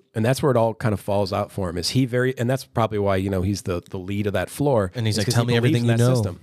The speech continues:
Speaker 2: Yeah,
Speaker 1: Yeah.
Speaker 2: he's like, and then Andor's probing him. He's like, "Just look, just tell me everything you know before you leave. Don't worry about it."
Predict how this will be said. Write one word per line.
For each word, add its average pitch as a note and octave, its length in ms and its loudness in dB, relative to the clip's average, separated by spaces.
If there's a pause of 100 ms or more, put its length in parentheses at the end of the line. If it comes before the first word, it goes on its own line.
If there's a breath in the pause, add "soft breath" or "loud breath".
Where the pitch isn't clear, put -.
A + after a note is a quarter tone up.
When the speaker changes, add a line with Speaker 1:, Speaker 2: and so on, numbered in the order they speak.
Speaker 2:
Yeah, A#2+ 300 2
Speaker 1:
Yeah. G#2+ 60 -8
Speaker 2:
he's A2 120 -10
like, G#2+ 120 -12 (260)
and B2 160 -4
then A#2 140 2
Andor's A#2 500 2 (640)
probing B2 360 4
him. G#2 80 0
He's G2+ 100 0
like, G2+ 160 -2
"Just - 280 -6
look, C#3+ 240 0
just - 300 -6
tell A#2 140 0
me C3+ 100 0
everything C3 280 0
you B2+ 80 0
know A#2+ 160 0
before B2+ 300 0
you C3 120 0
leave. A#2 400 -2
Don't B2 160 0
worry D3 200 2
about G2 280 0
it." - 80 -8